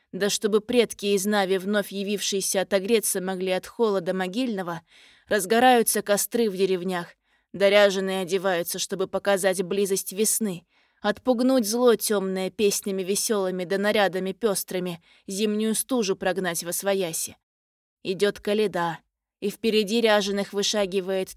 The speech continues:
тот, кто несёт мешок красный.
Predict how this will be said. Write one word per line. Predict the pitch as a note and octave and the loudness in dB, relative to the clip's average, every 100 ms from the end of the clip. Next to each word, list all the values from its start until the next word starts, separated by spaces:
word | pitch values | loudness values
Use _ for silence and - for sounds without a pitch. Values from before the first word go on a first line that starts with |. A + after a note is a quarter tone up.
| - | 2
тот, | C4 A3+ - _ _ | 2 2 -8 _ _
кто | - A3 | -6 0
несёт | G#3 G#3+ - A#3 | 2 2 2 0
мешок | A3+ A3+ - G#3+ - | 0 0 2 0 -2
красный. | - F#3 - - D3+ G3+ | -6 -6 -4 -6 -8 -18